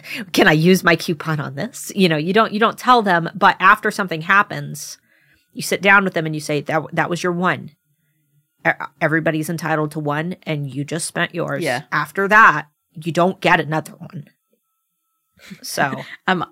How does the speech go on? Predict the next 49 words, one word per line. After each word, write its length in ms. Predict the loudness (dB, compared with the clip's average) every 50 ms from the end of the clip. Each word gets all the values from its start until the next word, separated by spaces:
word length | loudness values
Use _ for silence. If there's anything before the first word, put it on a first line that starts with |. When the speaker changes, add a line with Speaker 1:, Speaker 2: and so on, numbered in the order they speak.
| _ _ _ _ -4
Speaker 2:
am 100 | -2 0
I 140 | 0 0
on 80 | 0 -2
strike 320 | -4 -4 -2 -4 -2 -2
one 220 | -4 -6 -6 -6 -6
yet? 200 | -8 -8 -8 -2
Speaker 1:
No. 280 | 2 2 2 2 2 -2 0
<laughs> 1120 | 4 4 4 4 4 2 4 4 4 2 4 4 2 4 6 6 6 6 8 8 8 10
Speaker 2:
Yay! 920 | 10 10 8 8 8 8 8 6 6 4 4 2 2 -2 -2 0 2 4
Speaker 1:
Yay! 420 | 6 6 6 6 6 6 4 4 6 8
Now 160 | 8 8 8
Amber's 320 | 8 6 6 6 4 4
gonna 120 | 2 2 2
be 80 | 4 4
like, 200 | 2 2 2 2
"Ooh, 220 | 2 4 4 4
how 180 | 6 6 6 6
could 160 | 4 4 2
I 80 | 2
use 380 | 2 0 0 0 0 0 0 0
my 140 | 0 0 0
next 520 | 4 4 4 4 4 2 -4 -18 -14 -12
one?" 200 | -10 -10 -10 -12 -16 -16 -16 -14 -14 -14 -16 -18 _
Yeah. 260 | -10 -10 -10 -10 -12 -16 _ _ _ -16 -14 -12 -12 -6 2 6
All 100 | 8 8
right. 280 | 10 10 8 8 6 4
Speaker 2:
How 120 | 0 0 2
could 100 | 4 4
I 60 | 4
pretend 440 | 4 0 2 4 4 4 4 2 -2
that 180 | -4 -2 -2 -2
I've 160 | -4 -4 -6
used 240 | -8 -8 -10 -10 -10
the 80 | -10 -6
next 240 | -4 -4 0 4 4
one 140 | 4 4
as 80 | 4 4 2 2
well, 240 | 4 4 4 2 4
Speaker 1:
<laughs> 60 | 4
Speaker 2:
whilst 240 | 2 2 2 2 -2
also 560 | -4 -4 -4 -4 -2 -2 -2 -2 -2 -4 -8 -12 _ -20 -20 -20 -18 -18 -20 -8 -2
keeping 300 | -2 -2 0 -2 -4 -4
her 160 | -4 -4 -4
giggling? 440 | -4 -4 -4 -4 -4 -6 -4 0 0
'Cause 180 | 0 0 0
she's 220 | -4 -8 -8 -8 -8
gonna 180 | -8 -8 -8 -8
think, 300 | -8 -8 -10 -10 -6 -4
"Oh, 440 | -2 0 0 2 2 0 0 -2 -4